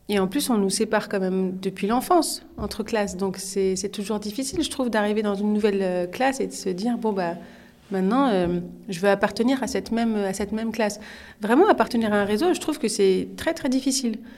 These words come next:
Et, et en plus, euh, quand tu démarres,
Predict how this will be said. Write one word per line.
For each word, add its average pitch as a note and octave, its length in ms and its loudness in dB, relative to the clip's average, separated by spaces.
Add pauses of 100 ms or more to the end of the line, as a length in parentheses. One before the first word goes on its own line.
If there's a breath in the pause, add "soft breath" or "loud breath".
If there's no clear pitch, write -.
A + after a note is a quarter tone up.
(400 loud breath)
Et, G#3+ 220 4 (680)
et A3 80 0
en G#3+ 60 2
plus, F#4+ 320 2 (440)
euh, G3+ 220 -2 (380)
quand C4+ 160 4
tu C4 120 -2
démarres, A#3 440 2